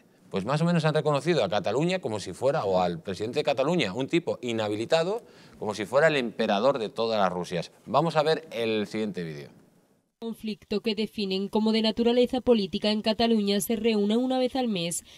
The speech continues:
Speaker 2: y busque posibles consensos que deben formularse en el marco de la seguridad jurídica, omitiendo cualquier referencia a la Constitución de mil novecientos setenta y ocho como ya había ocurrido en otros documentos suscritos meses atrás entre el gobierno central y el catalán.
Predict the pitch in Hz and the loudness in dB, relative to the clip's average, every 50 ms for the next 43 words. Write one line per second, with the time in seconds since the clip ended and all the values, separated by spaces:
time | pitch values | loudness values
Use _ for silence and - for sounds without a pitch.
0 | - _ - 190 180 165 196 196 175 - - - 196 190 220 226 - - 247 226 | -18 _ -6 -6 -4 -2 -2 -2 -2 -2 0 0 0 2 2 0 0 0 2 4
1 | 254 240 - - 247 233 214 - 190 185 185 180 - 208 202 190 - - 247 233 | 4 2 4 4 2 2 2 2 0 0 0 0 2 2 2 2 2 2 2 4
2 | 226 220 190 202 208 196 - 233 226 220 226 226 226 220 196 190 190 160 - 220 | 4 2 2 0 -2 0 0 0 0 2 4 4 4 4 2 0 0 -2 -2 -2
3 | 214 214 220 226 226 220 208 196 185 - 208 202 208 214 208 - 226 226 220 233 | 0 0 0 0 2 2 0 0 0 0 0 2 2 0 0 -2 -2 -2 0 0
4 | 240 247 254 254 254 247 - 269 262 226 208 165 175 160 - 185 180 170 160 - | 2 2 0 0 -2 -4 -4 -2 0 0 -2 -2 -4 -4 -2 0 0 0 -2 -6
5 | - - - _ - 170 165 180 190 185 - 220 208 196 196 196 196 - 226 226 | -18 -20 -14 _ -6 -6 -4 -4 -4 -2 2 2 2 2 2 0 2 4 4 2
6 | 220 214 247 247 240 247 240 - - 233 208 196 190 185 - 220 208 214 214 214 | 4 2 2 2 2 2 0 0 0 0 0 0 0 -2 -2 -2 0 0 0 2
7 | - 226 226 - - 214 202 233 220 - - 240 214 196 202 208 220 233 233 233 | 2 0 0 0 -4 -4 -4 -4 -2 0 2 2 2 2 2 0 0 0 0 0
8 | 220 202 196 214 214 233 226 - 277 262 240 254 254 - 262 220 247 240 233 247 | 0 0 0 2 2 0 0 0 -2 0 0 0 0 0 0 0 0 0 2 2
9 | 240 240 202 185 185 - - 220 214 - 226 226 233 240 220 254 247 247 254 247 | 2 2 4 2 2 2 0 -2 0 2 2 2 2 2 2 2 2 4 2 2
10 | 240 - 247 240 208 202 196 190 202 214 220 226 240 226 202 - 196 208 190 190 | 2 2 0 0 0 0 0 2 2 2 4 4 4 2 2 2 2 2 4 4
11 | 240 233 247 247 247 247 254 240 262 247 208 240 233 - - 190 196 196 165 208 | 2 2 2 0 0 0 0 0 0 0 0 -2 -4 -6 -6 -4 -4 -2 2 2
12 | 202 202 190 233 254 262 247 - 277 247 233 269 247 - 175 175 170 180 175 - | 2 2 2 0 0 0 0 -2 -2 -4 -4 -6 -6 -4 -4 -4 -2 -2 -4 -4
13 | - - - 185 175 160 190 202 208 208 202 240 240 262 262 262 240 262 262 254 | -6 -8 -8 -8 -8 -4 -2 0 0 4 4 4 4 4 2 0 0 0 -2 -2
14 | - 269 262 240 202 185 170 175 190 202 185 165 156 - 165 160 156 190 202 214 | -2 -4 -4 -4 -4 -2 -2 -2 0 -2 -2 -2 -4 -4 -6 -2 0 2 2 4
15 | 202 190 180 170 160 | 2 2 -2 -6 -12